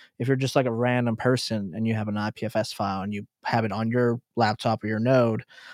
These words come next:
um, and you shut it down and, and, you know, go, you know, go off along your day, um, no one's gonna have access to that. Like, no one, 'cause you were, like, the only person hosting it.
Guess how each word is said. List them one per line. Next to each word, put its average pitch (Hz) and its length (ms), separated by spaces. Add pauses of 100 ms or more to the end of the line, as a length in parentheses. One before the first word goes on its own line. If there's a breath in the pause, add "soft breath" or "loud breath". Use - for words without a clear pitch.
(180 loud breath)
um, 113 140
and 110 100
you 117 80
shut 113 280
it 101 100
down 113 580 (140)
and, 107 300
and, 104 240
you 110 80
know, 98 100
go, 104 280 (200)
you 120 100
know, 104 280
go 107 80
off 107 260 (120)
along 113 360
your 107 120
day, 135 380 (420 loud breath)
um, 123 240
no 139 100
one's 160 160
gonna 139 120
have 139 100
access 160 420
to 87 60
that. 82 200 (440)
Like, 120 220
no 156 140
one, 98 140 (340)
'cause 139 160
you 156 80
were, 170 100
like, 143 200
the 139 100
only 127 200
person 117 300
hosting 135 380
it. - 240